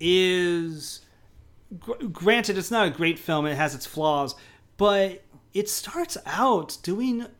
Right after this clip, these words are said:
everything that Godzilla King of the Monsters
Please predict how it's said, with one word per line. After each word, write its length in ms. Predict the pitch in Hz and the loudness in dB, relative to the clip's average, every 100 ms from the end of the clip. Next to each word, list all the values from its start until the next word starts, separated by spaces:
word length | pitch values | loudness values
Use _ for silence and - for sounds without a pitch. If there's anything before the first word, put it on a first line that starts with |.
| _ _ _ | _ _ _
everything 840 | 185 202 302 302 - 254 247 233 196 | -10 -8 -6 -6 -4 -4 -2 -4 -4
that 340 | 180 151 147 | -4 -6 -10
Godzilla 520 | 165 180 185 190 170 | -6 -6 -4 -4 -6
King 200 | - 180 | -6 -6
of 60 | 170 | -4
the 60 | |
Monsters 560 | 131 127 147 - 131 - | -2 -4 -4 -6 -6 -6